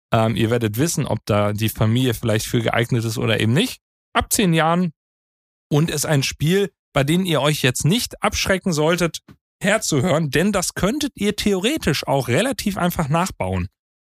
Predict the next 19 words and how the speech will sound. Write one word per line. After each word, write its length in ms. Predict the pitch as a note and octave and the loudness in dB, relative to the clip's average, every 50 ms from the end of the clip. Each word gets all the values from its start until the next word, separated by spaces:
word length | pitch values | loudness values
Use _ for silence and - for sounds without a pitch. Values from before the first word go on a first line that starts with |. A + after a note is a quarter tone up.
| _ - | _ -6
So, 260 | - A2+ F#2 F2 F2+ G#2 - - | -2 -2 -2 -2 -4 -8 -6 -2
die 220 | B2 A#2+ A#2+ - - _ - | 0 0 0 -2 -4 _ 0
Anleitung 520 | D3 F#3+ A#3+ A#3+ A#3 A#3 A#3 - G3 F3 | 0 2 2 2 0 0 0 0 0 0
gibt 220 | G3+ A#3 - - | 0 -2 -4 -2
es 140 | G#3 F3+ - | -4 -2 0
nämlich 260 | F3+ E3 E3 C#3+ - | 2 2 2 0 0
bei 120 | - A2+ G2+ | -2 -4 -2
Board 260 | G2 A2 A2+ E3+ - | 0 0 -2 -2 0
Game 180 | - A3 A3 G#3 | 0 0 0 0
Geek. 320 | - C4 D4+ - - - - _ _ _ _ _ _ _ _ _ _ _ - | 0 -2 -4 -4 -6 -10 -14 _ _ _ _ _ _ _ _ _ _ _ 0
Das 220 | A2+ A2 - - | 0 0 0 0
findet 280 | - D3 C#3+ C3 A2+ - | -2 0 0 0 0 0
ihr 60 | A2+ | 0
übrigens 300 | G2 G#2 G2+ G2 F#2+ - | 0 2 0 0 0 -2
auch 200 | - G2+ F#2+ - | -2 -2 -4 -2
unten 340 | - A#2 A#2 G2+ - G2+ G2+ | 0 -2 -2 0 0 0 0
in 100 | G2 F#2+ | 0 0
der 80 | F#2 | 0
Beschreibung 680 | F2 F#2+ - - - F#2+ F#2 F#2+ G#2+ D3+ G#3 D4 C#4+ | 0 -2 -2 -2 0 0 0 2 2 2 0 0 -2